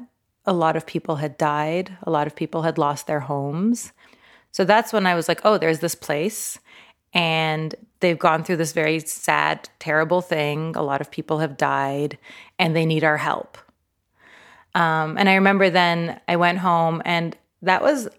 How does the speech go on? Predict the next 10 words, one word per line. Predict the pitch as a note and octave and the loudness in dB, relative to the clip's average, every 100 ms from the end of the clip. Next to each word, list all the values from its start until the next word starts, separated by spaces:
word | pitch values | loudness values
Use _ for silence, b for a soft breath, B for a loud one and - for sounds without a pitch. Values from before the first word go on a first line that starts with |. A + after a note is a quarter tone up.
| _ F#3+ | _ -8
maybe | F#3+ F#3 G#3 C4 B3+ | 0 2 4 2 2
the | G#3+ | 0
first | G3 F3+ - | 0 -2 -4
time | F#3+ F3 D#3+ D#3+ | -2 -2 -2 -4
I | - | -2
remember | E3+ E3 D#3+ D#3 D#3 | -2 0 -2 -2 -4
seeing | D#3 E3 D#3 D#3 | -6 -6 -6 -4
my | D3+ | -6
dad | C#3+ D3 C3+ C3+ - | -4 -4 -2 -4 -8
cry. | - C3 - E2 F3 | -12 -8 -8 -10 -14